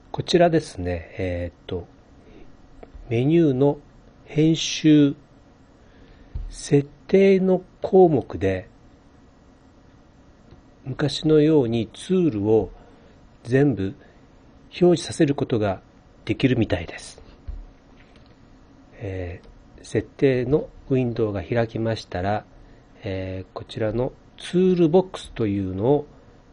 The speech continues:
選択してください。そうして、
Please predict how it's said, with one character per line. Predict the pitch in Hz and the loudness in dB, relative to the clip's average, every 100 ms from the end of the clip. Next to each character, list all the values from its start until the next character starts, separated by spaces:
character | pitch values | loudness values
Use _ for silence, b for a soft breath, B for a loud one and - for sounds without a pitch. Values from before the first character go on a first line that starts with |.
| - _ - | -20 _ -12
選 | - 98 | -4 -4
択 | 90 | -4
し | - | -8
て | - | -10
く | |
だ | 85 | -10
さ | - 85 | -8 -10
い。 | - - _ - - _ _ - _ _ _ | -12 -20 _ -20 -20 _ _ -20 _ _ _
そ | - 143 135 | -4 0 0
う | 123 | 0
し | - | -2
て、 | - 156 | 4 4